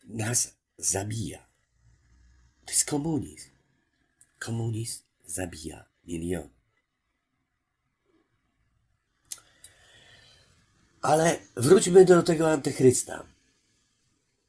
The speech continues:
Szukamy, kto jest tym antychrystem, tak? Ale po co?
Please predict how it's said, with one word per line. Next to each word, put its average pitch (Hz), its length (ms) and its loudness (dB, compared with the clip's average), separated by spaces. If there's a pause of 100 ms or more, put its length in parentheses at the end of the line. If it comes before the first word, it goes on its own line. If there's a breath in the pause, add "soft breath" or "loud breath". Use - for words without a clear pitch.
(640)
Szukamy, 117 600 2
kto 120 340 2
jest 110 220 2
tym 101 120 -6
antychrystem, 101 760 -2
tak? 123 320 -2 (1000 soft breath)
Ale 160 180 -6
po - 180 -4
co? - 160 -12